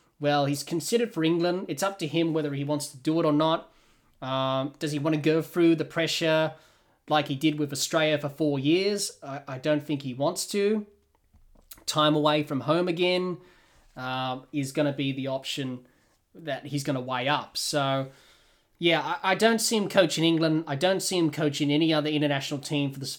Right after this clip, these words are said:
foreseeable future. Um, he'll probably do some stuff in Western Australia and probably in domestic cricket in Australia in terms of pathway systems and all that stuff. So I, I think that's what he will do in the future. So I, I, I think personally,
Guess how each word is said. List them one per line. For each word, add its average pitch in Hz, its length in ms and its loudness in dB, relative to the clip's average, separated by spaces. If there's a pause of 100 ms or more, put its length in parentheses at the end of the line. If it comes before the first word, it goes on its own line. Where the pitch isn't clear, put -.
(120)
foreseeable 147 600 0
future. 202 540 -4 (720)
Um, 135 420 -2
he'll 139 300 0
probably 175 260 0
do 160 160 4
some 147 180 -2
stuff 147 340 -2
in 139 80 -2
Western 139 260 -2
Australia 131 420 -2
and 127 100 -8
probably 139 260 -2
in 127 80 -6
domestic 131 440 -6
cricket 127 300 -8
in 123 100 -10
Australia 123 440 -4
in 120 100 -10
terms 127 260 -8
of - 120 -14
pathway 120 500 -4
systems 123 640 -10 (240)
and 131 100 -6
all 123 140 -6
that 123 180 -6
stuff. 98 320 -10
So 127 440 -8 (440)
I, 165 160 -2 (160)
I 170 80 -4
think 185 300 -2
that's - 220 -2
what 151 120 0
he 151 100 0
will 131 120 -2
do 139 180 -2
in 127 80 -4
the 117 80 -12
future. 113 440 -14
So 131 360 -10 (180)
I, 135 100 -8
I, 156 380 -6
I - 20 0
think 202 420 0
personally, 160 640 2